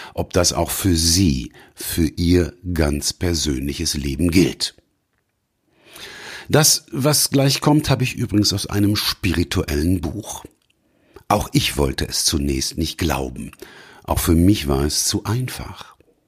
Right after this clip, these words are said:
Allerdings, wenn man das Folgende berücksichtigt, das zumindest ist das Ergebnis meiner persönlichen Überprüfung in meinem Leben, bei anderen Menschen, in Teams, in Unternehmen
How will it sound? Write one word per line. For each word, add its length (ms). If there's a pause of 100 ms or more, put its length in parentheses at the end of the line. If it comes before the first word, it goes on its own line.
(120)
Allerdings, 720 (680)
wenn 100
man 140
das 200
Folgende 520
berücksichtigt, 1200 (500)
das 240
zumindest 560
ist 140
das 100
Ergebnis 540
meiner 260
persönlichen 640
Überprüfung 580
in 240
meinem 380
Leben, 320
bei 100
anderen 400
Menschen, 380
in 160
Teams, 400
in 100
Unternehmen 720